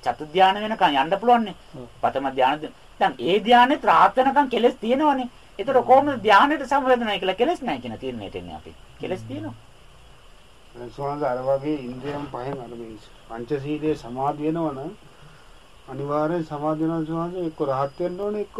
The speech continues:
Speaker 3: මේ සමාධි මට්ටමින් ධ්‍යාන වල තද ධ්‍යානයකට සමවැදිලා මේ යට කරගන්න ඕනේ. ඒ දෙකෙන් තොරව ස්වාමීන් වහන්සේ සීල සමාධි වෙන්න
Speaker 1: දැන් අපි
Speaker 3: ඕනේ.
Speaker 1: දේශනා කරන එක නේද?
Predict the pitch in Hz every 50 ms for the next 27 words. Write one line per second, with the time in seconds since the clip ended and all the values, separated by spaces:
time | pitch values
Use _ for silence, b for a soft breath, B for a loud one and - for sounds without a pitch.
0 | 208 202 202 190 190 196 185 185 185 180 180 175 170 165 170 165 160 156 - 135
1 | 143 151 160 170 165 165 175 170 170 170 160 - 175 175 175 175 170 160 156 147
2 | 147 143 139 139 135 131 131 135 139 143 131 123 131 131 131 147 156 165 165 165
3 | 160 156 151 - - - - - - - - 120 123 151 151 147 151 151 160 165
4 | 170 170 175 160 160 156 151 165 170 170 170 202 214 208 190 185 185 180 180 175
5 | 170 202 196 180 147 131 123 120 117 117 113 - b b b b b - 147 160
6 | 180 165 160 180 175 208 208 185 196 202 202 208 190 180 196 196 196 185 170 175
7 | 175 156 160 165 170 165 156 156 156 165 175 165 170 165 147 135 117 110 110 127
8 | 127 123 120 113 107 110 120 120 123 123 - 135 139 139 127 147 143 147 175 233
9 | 233